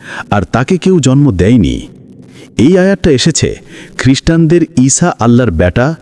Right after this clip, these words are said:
আর ইয়াহুদিদের উজাইর আল্লাহর বেটা ধারণার মুখে ঘুষি মারার জন্য, আর মুশরিকদের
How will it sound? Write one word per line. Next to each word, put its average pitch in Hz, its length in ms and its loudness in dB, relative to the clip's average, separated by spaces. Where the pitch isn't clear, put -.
আর 98 140 0
ইয়াহুদিদের 131 600 0
উজাইর 113 420 2
আল্লাহর 135 340 2
বেটা 101 300 0
ধারণার 90 420 0
মুখে 98 360 0
ঘুষি 175 320 0
মারার 71 260 0
জন্য, 65 280 -2
আর 82 160 0
মুশরিকদের 98 760 0